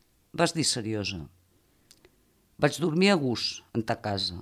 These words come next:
De bon matí, quan vaig sentir passes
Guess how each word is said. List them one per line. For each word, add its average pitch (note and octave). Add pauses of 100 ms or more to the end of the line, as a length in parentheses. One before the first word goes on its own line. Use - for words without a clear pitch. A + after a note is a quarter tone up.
(1300)
De A#2
bon A#2+
matí, D#3+ (180)
quan C3
vaig C3+
sentir C3+
passes C#3+